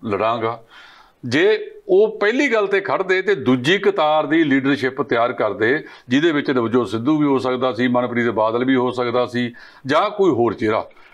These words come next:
ਜਿਹੜਾ ਵੀ ਸਾਰਿਆਂ ਨੂੰ ਸੂਟ ਕਰਦਾ, ਉਹ ਚਿਹਰੇ ਨੂੰ ਅੱਗੇ ਇਹਨਾਂ ਪੰਜਾਹ ਸਾਲਾਂ ਦੇ ਵਿੱਚ ਤਰਾਸ਼ਣਾ ਚਾਹੀਦਾ ਸੀ ਵੀ ਆਹ ਸਾਡਾ ਅਗਲਾ ਚਿਹਰਾ ਹੋ ਸਕਦਾ ਹੈ। ਇਹ ਜਿਹੜੀ ਕਾਂਗਰਸ ਦੀ ਹਾਈ ਜਾਂ ਲੋਅ ਕਮਾਂਡ ਆ, ਜੋ ਵੀ ਹੈ ਇਹ,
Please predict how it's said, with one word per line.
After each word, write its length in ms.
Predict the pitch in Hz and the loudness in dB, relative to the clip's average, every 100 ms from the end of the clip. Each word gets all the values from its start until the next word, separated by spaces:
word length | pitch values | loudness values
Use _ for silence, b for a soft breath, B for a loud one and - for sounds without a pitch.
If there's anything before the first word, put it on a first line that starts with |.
| - | -6
ਜਿਹੜਾ 240 | 117 170 | -2 -2
ਵੀ 420 | 180 151 170 175 170 _ - | -2 0 2 0 -4 _ -16
ਸਾਰਿਆਂ 380 | - 117 120 143 | -6 -2 0 -2
ਨੂੰ 120 | 139 | -2
ਸੂਟ 280 | 135 123 110 | -4 -6 -6
ਕਰਦਾ, 480 | 110 113 101 147 147 | -2 -4 0 -2 0
ਉਹ 160 | 151 180 | 0 0
ਚਿਹਰੇ 300 | 175 143 160 | 2 2 2
ਨੂੰ 220 | 147 135 | 2 -2
ਅੱਗੇ 360 | 110 120 127 143 B B - | -2 0 -2 -4 B B -4
ਇਹਨਾਂ 200 | 160 175 | -2 0
ਪੰਜਾਹ 320 | 175 135 170 | -2 0 -2
ਸਾਲਾਂ 320 | 185 135 139 | 0 -2 0
ਦੇ 100 | 135 | 2
ਵਿੱਚ 200 | 131 131 | 0 0
ਤਰਾਸ਼ਣਾ 460 | 135 135 110 123 117 | -2 -2 -2 -2 -4
ਚਾਹੀਦਾ 380 | 117 104 107 110 | 0 -2 0 -2
ਸੀ 140 | 135 | -2
ਵੀ 100 | 160 | -2
ਆਹ 180 | - 156 | 0 -2
ਸਾਡਾ 360 | 165 117 120 120 113 | -2 -2 -2 -2 -2
ਅਗਲਾ 200 | 104 107 | -2 -2
ਚਿਹਰਾ 300 | - 110 127 | -2 -2 -2
ਹੋ 360 | - _ 110 | -4 _ -2
ਸਕਦਾ 320 | 104 107 95 | -2 -4 -2
ਹੈ। 100 | 87 - B B B B | -4 -6 B B B B
ਇਹ 60 | 185 | -2
ਜਿਹੜੀ 180 | 175 | -2
ਕਾਂਗਰਸ 420 | 190 165 156 170 165 | 0 -2 -2 -2 -2
ਦੀ 160 | 175 | 0
ਹਾਈ 240 | 127 123 151 | 0 0 0
ਜਾਂ 140 | 165 | 0
ਲੋਅ 180 | 143 190 | 2 0
ਕਮਾਂਡ 300 | 190 160 151 | 0 -2 -2
ਆ, 40 | |
ਜੋ 220 | 143 135 | 0 0
ਵੀ 200 | 131 147 | 2 2
ਹੈ 60 | 135 | 0
ਇਹ, 180 | 107 | 0